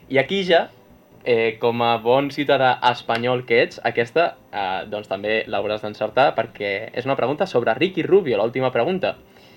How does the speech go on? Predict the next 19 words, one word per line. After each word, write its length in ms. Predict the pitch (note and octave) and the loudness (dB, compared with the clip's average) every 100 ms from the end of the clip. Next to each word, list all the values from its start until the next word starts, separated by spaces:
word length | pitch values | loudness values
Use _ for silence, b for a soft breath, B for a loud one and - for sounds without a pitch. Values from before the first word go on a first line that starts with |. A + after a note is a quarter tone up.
| b b b - | b b b 0
Eh, 280 | B2 A#2 A#2 | 4 6 4
quina 180 | F#3 A3 | 4 6
d'aquestes 420 | D3+ E3 D#3+ C3 | 6 4 2 2
tres 180 | E3 E3 | 2 2
afirmacions 680 | D#3+ D3+ C#3 C3+ C3+ G3+ - | 2 2 0 2 0 0 -6
sobre 240 | - A2+ | -4 0
el 80 | A2+ | 0
partit 260 | A2 C3 B2 | 0 -2 0
de 80 | |
Ricky 200 | C3+ B2 | 0 -2
Rubio 320 | B2+ C3+ A#2+ A2+ | 0 2 2 0
que 60 | |
es 100 | A2+ | 0
va 80 | A#2+ | 0
cascar 400 | A#2 A2+ - A#2 - | 0 -2 2 2 2
al 100 | A2+ | -2
Madison 420 | A2+ A#2 B2 A2 | -2 -2 -4 -4
Square 260 | - D#3+ | 2 2
Garden 400 | C#3 B2 C3+ E3+ | 4 2 2 -2